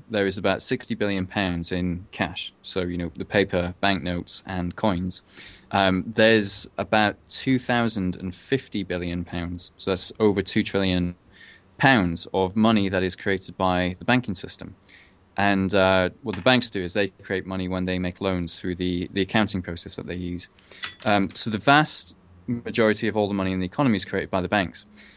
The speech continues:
Um, every time somebody goes into debt, new money is created, and when they pay off debt, then that money kind of disappears from the system. Um, so actually, we have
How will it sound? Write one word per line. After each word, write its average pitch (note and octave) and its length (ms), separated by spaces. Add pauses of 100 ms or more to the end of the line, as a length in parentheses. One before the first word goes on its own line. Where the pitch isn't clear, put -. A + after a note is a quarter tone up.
(220)
Um, F#2+ 260
every A2 220
time G#2+ 220
somebody F#2+ 240
goes F#2+ 180
into F#2 300
debt, A2 280
new G#2 160
money F#2+ 220
is F2 100
created, F#2+ 480 (160)
and F#2+ 480 (140)
when G#2+ 160
they F#2+ 180
pay G2+ 220
off G#2 240
debt, D2+ 260 (220)
then F#2 240
that F2+ 160
money F#2 400 (260)
kind F#2+ 160
of E2+ 60
disappears F#2+ 500
from F2+ 140
the F2 60
system. F#2 380 (220)
Um, G2 360 (420)
so B2+ 180
actually, C3 240
we A#2 140
have B2+ 360